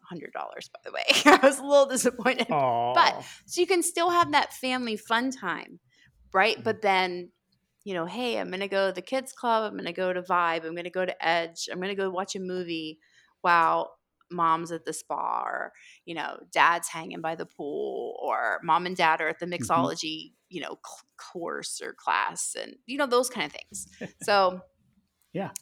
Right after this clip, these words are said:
Speaker 1: I just, yeah, it's, I, I, hands down, I'm a cruise girl.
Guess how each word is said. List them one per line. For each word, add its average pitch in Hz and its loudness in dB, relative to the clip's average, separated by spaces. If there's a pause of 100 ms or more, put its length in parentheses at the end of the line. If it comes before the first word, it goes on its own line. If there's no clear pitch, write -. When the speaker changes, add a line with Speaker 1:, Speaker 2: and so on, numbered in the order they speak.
Speaker 1:
I 196 2
just, - -2
yeah, 165 6
it's, - -6 (280)
I, 196 6
I, 214 4 (100)
hands 233 -2
down, 196 6
I'm 208 -2
a 208 -8
cruise 185 -6
girl. 156 -6